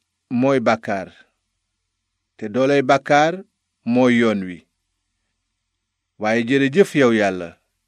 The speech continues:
di ñu jox ndam li, jaarale ko ci suñu Boroom Yeesu Kirist. Kon nag, sama bokk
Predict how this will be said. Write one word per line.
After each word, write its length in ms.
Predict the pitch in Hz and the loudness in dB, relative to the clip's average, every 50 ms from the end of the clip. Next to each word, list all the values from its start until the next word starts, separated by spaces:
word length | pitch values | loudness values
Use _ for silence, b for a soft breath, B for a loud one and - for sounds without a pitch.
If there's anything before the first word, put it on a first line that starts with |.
| _ _ _ _ | _ _ _ _
di 160 | 113 107 117 131 | -16 -12 -8 -6
ñu 100 | 147 147 139 | -6 -6 -2
jox 220 | 131 147 131 - - | 0 0 0 0 0
ndam 220 | 123 120 110 107 | -2 -2 0 -2
li, 300 | 98 92 90 87 82 _ _ _ _ | -4 -6 -10 -14 -16 _ _ _ _
jaarale 420 | 101 120 135 135 135 135 131 135 | -6 -2 -2 -2 0 0 -2 -2
ko 120 | 120 - 127 | -4 -6 -10
ci 120 | - 139 | -10 -10
suñu 280 | 127 - 135 135 127 123 | -12 -8 -4 -4 -4 -2
Boroom 520 | 113 120 113 113 113 110 113 117 120 123 _ _ _ _ _ _ _ _ _ | 0 0 0 2 0 0 0 -4 -6 -10 _ _ _ _ _ _ _ _ _
Yeesu 320 | 123 127 127 120 - - 113 | -4 -2 -2 -2 -2 -6 -12
Kirist. 520 | - 92 92 87 - - - _ - - _ _ _ _ _ _ _ _ _ _ _ _ _ _ _ _ _ _ _ _ _ _ _ _ _ _ _ _ | -14 -14 -16 -16 -16 -18 -20 _ -20 -20 _ _ _ _ _ _ _ _ _ _ _ _ _ _ _ _ _ _ _ _ _ _ _ _ _ _ _ _
Kon 140 | - - 143 156 | -2 -2 0 2
nag, 160 | 165 180 - | 0 -2 -2
sama 280 | - - 170 170 165 | 0 -2 0 0 0
bokk 500 | 160 139 135 123 110 - - - - - | 0 2 0 0 0 -2 -12 -20 -20 -20